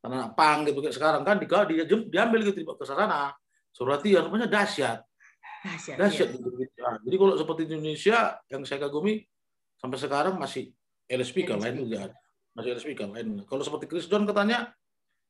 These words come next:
Speaker 1: saya rasa bagus memang. Tapi kan karena Chris John itu memang hubungan, hubungan diplomatiknya juga kuat melalui manajernya, melalui promotornya, sehingga dia bisa bertanding banyak. Sebenarnya kalau,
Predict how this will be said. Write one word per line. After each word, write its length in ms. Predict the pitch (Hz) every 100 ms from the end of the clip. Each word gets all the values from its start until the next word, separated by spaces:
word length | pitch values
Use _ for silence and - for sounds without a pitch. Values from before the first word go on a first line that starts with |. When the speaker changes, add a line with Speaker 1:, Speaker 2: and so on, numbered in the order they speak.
| _ _ _
Speaker 1:
saya 160 | 135 156
rasa 160 | 180
bagus 380 | 202 226 208 160
memang. 240 | 160 135 127
Tapi 240 | 123 190
kan 160 | 214 202
karena 480 | - 143 143 139 -
Chris 180 | - 123
John 140 | 139 139
itu 380 | - 101 - - _ 120
memang 280 | 135 160 160 _ _ _ _ _ _ _ _ _ _ _ _ _ _ -
hubungan, 400 | 143 139 139 143
hubungan 340 | 135 139 139
diplomatiknya 540 | 139 139 143 131 135 135
juga 240 | 131 131 -
kuat 240 | 180 180
melalui 560 | 147 147 139 139 135 131
manajernya, 640 | 131 131 135 165 156 151
melalui 160 | 139 139
promotornya, 840 | 135 135 135 156 156 175 196 196 - _ _ _ _
sehingga 240 | - 143
dia 140 | 170 190
bisa 180 | 190 170
bertanding 320 | 170 160 165
banyak. 300 | 190 170 139
Sebenarnya 480 | 151 165 170 294 277
kalau, 300 | 202 -